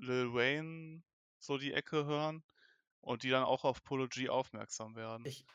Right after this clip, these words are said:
Speaker 2: ich habe, meine ich, in Erinnerung, 'n Kollege von mir, der auch schon mega lange Hip-Hop hört und auch, glaube ich, überwiegend so Old-, Oldschool-Hip-Hop,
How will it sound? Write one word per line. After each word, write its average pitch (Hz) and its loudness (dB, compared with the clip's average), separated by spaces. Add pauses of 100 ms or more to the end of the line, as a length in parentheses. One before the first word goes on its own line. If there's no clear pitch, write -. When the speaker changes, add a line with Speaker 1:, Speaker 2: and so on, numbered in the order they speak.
(160)
Speaker 2:
ich - -8
habe, - -4 (100)
meine 160 4
ich, 156 -4
in 147 2
Erinnerung, 160 4 (100)
'n 143 0
Kollege 156 10
von 151 4
mir, 151 8
der 139 6
auch 135 4
schon 127 0
mega 131 6
lange 127 4
Hip-Hop 131 6
hört 139 10
und - -4
auch, - -2
glaube 135 6
ich, 131 -2
überwiegend 135 6
so 135 4 (800)
Old-, 165 10
Oldschool-Hip-Hop, 160 6